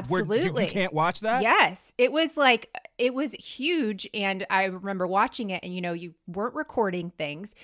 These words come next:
Speaker 2: so you'd have to watch it live, so your parents would be home, so you can't sneak and watch it. And, yeah, I remember watching it. My mom was like, "What is it you're watching?" And I told her, and I don't know where she found out, not the internet,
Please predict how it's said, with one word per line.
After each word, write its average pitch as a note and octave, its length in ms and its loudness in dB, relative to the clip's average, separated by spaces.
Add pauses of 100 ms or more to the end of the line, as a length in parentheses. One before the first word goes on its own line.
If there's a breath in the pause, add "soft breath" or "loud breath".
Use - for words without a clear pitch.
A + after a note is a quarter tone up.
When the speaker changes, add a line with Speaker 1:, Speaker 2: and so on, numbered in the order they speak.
(160 loud breath)
Speaker 2:
so - 100 -6
you'd A3+ 80 -2
have A#3+ 200 4
to B3+ 80 -4
watch F#3 240 2
it - 80 -12
live, F3+ 280 0
so - 120 -12
your E3+ 160 -8
parents D#4 400 -4
would A3 80 -2
be F#3 80 -6
home, E3 400 -4
so G#3+ 200 -2
you G3 160 -4
can't A3+ 420 -8
sneak G#3 400 -10
and D#3 120 -12
watch D3+ 300 -10
it. F#3 160 -8 (340 loud breath)
And, F3+ 240 -2
yeah, A#3+ 220 6
I F#3 60 2
remember G3 300 -2
watching E3+ 360 -2
it. - 80 -8
My F3+ 80 -8
mom E3+ 240 -4
was E3 120 -12
like, - 160 -16
"What F#3 140 -6
is A#3 140 -8
it C4+ 100 -12
you're C4 120 -8
watching?" B3+ 380 -8
And E3+ 80 -10
I D#3+ 80 -10
told F3 300 -10
her, D#3+ 140 -6
and D#3 160 -12
I E3 100 -6
don't E3 140 -10
know D#3+ 100 -10
where F3+ 240 -4
she F#3 160 -12
found D3+ 300 -8
out, D3 220 -6 (120)
not E3 240 -6
the C3+ 120 -8
internet, C#3+ 400 -10